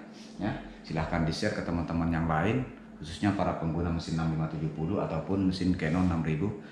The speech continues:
Itu kalau khusus tipe enam ribu, kalian juga bisa lakukan yang sama,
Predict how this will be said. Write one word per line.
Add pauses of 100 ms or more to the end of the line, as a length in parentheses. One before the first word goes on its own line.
(160)
Itu (400)
kalau
khusus
tipe
enam
ribu,
kalian
juga
bisa
lakukan
yang
sama,